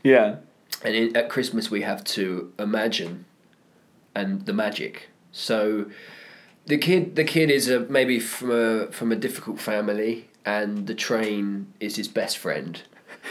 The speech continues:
Speaker 2: and takes him on a journey of wonder and wilderness.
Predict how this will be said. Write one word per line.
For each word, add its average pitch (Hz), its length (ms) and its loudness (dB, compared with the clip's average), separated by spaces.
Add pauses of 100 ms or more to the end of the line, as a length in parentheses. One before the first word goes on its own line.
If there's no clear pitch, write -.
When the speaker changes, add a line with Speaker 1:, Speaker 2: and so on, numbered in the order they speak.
Speaker 2:
and 104 160 -4
takes 104 320 -4
him 98 100 -2
on 95 100 -2
a 92 60 -2
journey 98 420 -2
of - 440 -8 (560)
wonder 131 540 2 (280)
and 98 240 -4
wilderness. 95 920 -4